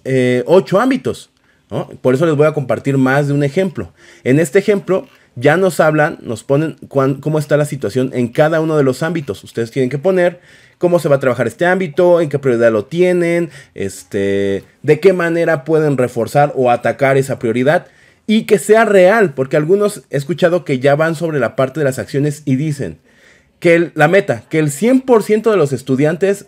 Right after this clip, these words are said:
asista a la escuela. Híjoles, eso no es una meta real. Sabemos perfectamente que se pueden enfermar, que se cambian de casa, que no los dan de baja,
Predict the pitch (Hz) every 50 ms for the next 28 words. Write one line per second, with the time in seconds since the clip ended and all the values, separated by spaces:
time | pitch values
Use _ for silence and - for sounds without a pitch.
0 | _ _ 110 120 123 - - 175 175 143 - - 175 165 160 - 117 113 110 104
1 | 101 - - - 127 117 104 95 - _ _ _ _ _ _ 196 196 - 202 160
2 | 135 123 - - - 175 - 226 214 214 214 - 220 214 208 190 185 196 202 196
3 | - 196 170 143 170 170 120 123 151 196 196 143 - - _ _ _ _ _ -
4 | - 151 156 180 196 214 214 214 - 160 135 143 170 165 156 - 185 170 160 160
5 | 175 175 170 165 139 - 127 127 135 - - _ _ _ _ _ - 147 147 151
6 | 156 - - - 135 - 156 143 139 131 113 104 127 120 127 147 156 165 170 175
7 | 170 165 - 113 - 131 - - 110 104 104 104 101 196 196 - 156 156 156 156
8 | 147 - 160 151 147 - 110 110 110 110 104 101 101 95 95 98 98 101 117 127
9 | 147 151 147 143 160 156 156 151